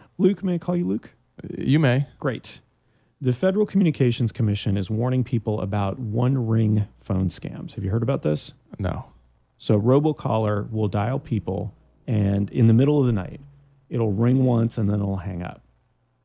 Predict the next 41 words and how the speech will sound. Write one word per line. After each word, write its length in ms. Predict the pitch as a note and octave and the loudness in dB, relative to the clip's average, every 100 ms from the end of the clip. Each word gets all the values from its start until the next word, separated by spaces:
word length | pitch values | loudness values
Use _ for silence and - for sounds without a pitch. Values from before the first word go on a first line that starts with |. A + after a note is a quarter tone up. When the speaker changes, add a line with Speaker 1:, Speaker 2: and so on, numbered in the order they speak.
| _ | _
Speaker 1:
And 180 | - A2 | -2 -2
so 100 | - | 0
you're 160 | G#2+ G2+ | 0 0
like, 180 | G2 C#3+ | -2 0
"Oh, 380 | F3 A#2+ G2+ - | 0 0 -4 -6
this 300 | A#2+ A#2+ - | -4 -4 0
might 240 | B2 A#2+ | 0 2
be 60 | A2 | 0
important. 500 | G2+ - F3+ D#3+ D3 | -2 0 0 2 2
Maybe 240 | B2 A#2 A2+ | 2 0 0
this 200 | G#2+ - | -2 -4
is 80 | A2+ | -4
someone 280 | A2+ G#2 G#2+ | -2 -2 0
I 80 | |
know. 420 | A2 C3+ C#3+ C#3 B2 | 2 4 4 2 2
This 180 | A2+ | -2
is 100 | A2+ | -6
a 40 | G#2 | -6
loved 380 | G#2+ B2 A#2+ B2 | -4 -2 -2 -2
one," 420 | A#2 A#2+ A#2 A2 | 0 0 0 -2
something 340 | - A#2 A2 | -2 -2 -2
along 260 | A2 A2 G#2+ | -2 -2 -2
those 200 | G#2 F#2+ | -2 -2
lines. 300 | C3 B2 A2+ - - _ _ | -2 0 -2 -4 -20 _ _
You 160 | D3 C3 | -2 0
call 240 | - C#3 A#2+ | 2 0 2
back, 600 | B2+ F3 C3+ A#2 - - _ _ _ _ _ - | 2 2 2 -2 -4 -16 _ _ _ _ _ 0
and 500 | C3 B2 A#2+ A2 - | 4 6 4 2 2
no 160 | C#3 C#3 | 4 4
one's 280 | C3 A#2+ | 4 2
there, 480 | G#2 C#3+ A2 F#2+ G2+ - _ - | 0 0 -2 -4 -8 -14 _ -8
but 300 | B2 A#2+ A2 - _ | -2 0 -2 -8 _
this 440 | C3+ A2+ B2+ B2 - | -10 -2 0 0 2
number 300 | C3 D3 B2+ | 2 2 0
that 80 | A2+ | -2
you've 220 | A2+ G#2+ | -6 -10
called 460 | - C#3+ C#3+ B2 G#2 | -8 -4 -2 -2 -2
is 100 | G2 | -4
a 60 | |
toll 320 | G#2 - C3+ A2+ | -6 -4 -2 -2
number. 420 | G2 G2 - - | -2 -6 -10 -18